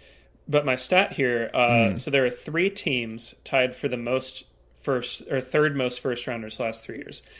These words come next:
Speaker 2: Hmm.
Speaker 1: Number one and number two are, uh, Kentucky and North Carolina. Not a huge shock.
Speaker 2: Mm-hmm.
Speaker 1: But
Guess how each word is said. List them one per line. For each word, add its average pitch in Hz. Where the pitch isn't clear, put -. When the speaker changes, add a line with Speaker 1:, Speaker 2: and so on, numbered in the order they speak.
Speaker 2:
Hmm. 190
Speaker 1:
Number 147
one 170
and 139
number 135
two 123
are, 120
uh, 113
Kentucky 131
and 120
North 117
Carolina. -
Not 123
a 120
huge 113
shock. -
Speaker 2:
Mm-hmm. 113
Speaker 1:
But 120